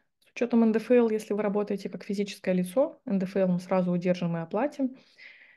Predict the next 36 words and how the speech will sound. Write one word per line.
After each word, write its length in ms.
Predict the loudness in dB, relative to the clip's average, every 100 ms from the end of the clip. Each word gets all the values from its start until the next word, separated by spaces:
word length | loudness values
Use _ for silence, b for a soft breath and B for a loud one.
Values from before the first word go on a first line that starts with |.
| _ 2
И 80 |
если 280 | 4 4 2
вы 80 | 2
работаете 440 | 2 2 0 -4 -2
как 160 | -2
самозанятый, 720 | 0 0 2 2 2 2 0 -2
то 320 | -4 -2 -2
тысяча 380 | -2 -6 -4 -6
триста 300 | -6 -4 -4
рублей 280 | 0 2
будет 240 | 2 0 -2
перечислено 600 | -4 -4 -8 -4 -2 0
вам, 300 | -2 -4 -6 _ -6
э, 180 | -2 0
на 120 | 0
ваш, 320 | -2 -4 -10
э, 260 | -4 -2 -2
расчётный 360 | -4 -6 -4
счёт 180 | -2 -2
в 40 |
банке. 340 | -2 -6 -12 -18 _ _ _ _ _ _ _ _ -20 _ _ _ _ _ _ _
От 120 | -2 4
вас 240 | 2 2
нам 140 | -2
потребуется 500 | -2 -2 0 0 0
только 280 | -2 -2 -4
чек 360 | -8 -10 -10 -18 b b b b -14
о 60 |
том, 180 | -8 -8
что 180 | -6 -8
вы 240 | -4 -2
вознаграждение 760 | -2 -4 -4 -2 0 0 2 0
получили, 480 | 0 -4 -2 -2 0
услуги 340 | -2 -2 -2
оказаны. 460 | -2 -6 -8 -10 -12 _ _ _ b b b b b b b b b b _ _ _ _
Э, 480 | -2 2 4 4 2